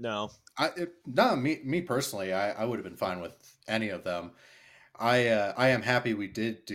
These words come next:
Speaker 2: U five seven one just because Jack has
Speaker 1: Submarine movie.
Speaker 2: Hey, it, it's a
Speaker 1: I
Speaker 2: submarine
Speaker 1: do.
Speaker 2: movie, but Jack has also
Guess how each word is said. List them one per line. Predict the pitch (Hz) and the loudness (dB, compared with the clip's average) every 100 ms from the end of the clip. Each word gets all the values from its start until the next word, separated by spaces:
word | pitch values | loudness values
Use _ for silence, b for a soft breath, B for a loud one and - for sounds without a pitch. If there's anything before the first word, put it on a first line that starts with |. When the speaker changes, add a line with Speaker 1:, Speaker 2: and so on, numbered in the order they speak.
| 95 | -6
Speaker 2:
U | 90 92 | -6 -8
five | 90 90 85 | -4 -4 -2
seven | 95 87 | -4 -6
one | 87 87 92 | -6 -8 -6
just | 101 90 | -6 -6
because | 101 92 95 90 82 - - _ | -6 -2 -2 -2 -4 -6 -8 _
Jack | - 123 131 | 2 4 4
has | 127 104 92 | 2 0 -2
Speaker 1:
Submarine | 87 87 90 | -6 -8 -12
movie. | 90 90 90 98 - _ _ _ _ - | -10 -8 -6 -8 -10 _ _ _ _ 0
Speaker 2:
Hey, | 185 | 4
it, | 135 135 160 | 4 2 -2
it's | 147 | -2
a | 127 | 2
Speaker 1:
I | |
Speaker 2:
submarine | 185 180 143 127 | 4 4 4 2
Speaker 1:
do. | |
Speaker 2:
movie, | 117 110 | 0 0
but | 117 113 | -2 4
Jack | 147 139 135 | 8 8 6
has | 117 | 4
also | 110 104 110 101 98 90 | 4 4 2 0 0 -4